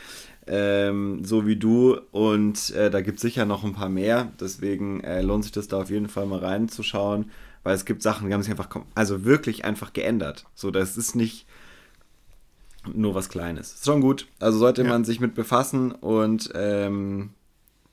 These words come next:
Speaker 1: ja, gibt's genug Lektüre auf Deutsch, auf Englisch und Videos gibt's auch.
Speaker 2: Definitiv. Ähm,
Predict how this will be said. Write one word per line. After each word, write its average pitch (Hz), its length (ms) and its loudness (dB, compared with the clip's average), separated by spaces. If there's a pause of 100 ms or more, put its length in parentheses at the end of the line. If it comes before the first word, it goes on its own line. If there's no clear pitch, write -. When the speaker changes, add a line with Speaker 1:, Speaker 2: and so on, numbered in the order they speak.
(120)
Speaker 1:
ja, 92 240 -2 (320)
gibt's - 400 -6
genug 110 300 4
Lektüre 110 580 0
auf 95 180 -6
Deutsch, 104 300 0
auf - 160 -6
Englisch 95 460 -4
und 90 180 -8
Videos 92 300 -4
gibt's - 160 -12
auch. 85 160 -6 (1300)
Speaker 2:
Definitiv. 123 640 -2 (420)
Ähm, 120 720 0